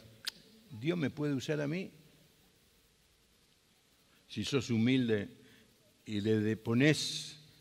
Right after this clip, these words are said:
al Señor lo que sos, Dios puede hacer de Dios, de vos, con vos, en vos, por vos, grandes cosas. Y por último, la promesa de Dios.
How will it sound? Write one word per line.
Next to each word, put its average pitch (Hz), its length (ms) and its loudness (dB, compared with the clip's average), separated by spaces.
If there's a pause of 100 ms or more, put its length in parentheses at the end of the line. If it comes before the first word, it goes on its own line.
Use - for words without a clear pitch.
(380)
al 107 160 -4
Señor 120 420 0 (280)
lo 107 180 -4
que 120 80 -8
sos, - 480 -6 (680)
Dios 110 180 -6
puede 98 240 -2
hacer 95 260 -4
de 87 120 -8
Dios, 87 300 -6 (440)
de 104 120 0
vos, - 460 -4 (420)
con 135 220 4
vos, - 440 -8 (460)
en 135 240 6
vos, - 400 -10 (500)
por 202 180 8
vos, 90 460 -4 (920)
grandes 87 360 -8
cosas. - 600 -16 (680)
Y - 60 -12
por 110 220 -2
último, 92 420 -4 (560)
la 104 240 -4
promesa 110 540 0
de 98 100 -2
Dios. 104 480 -6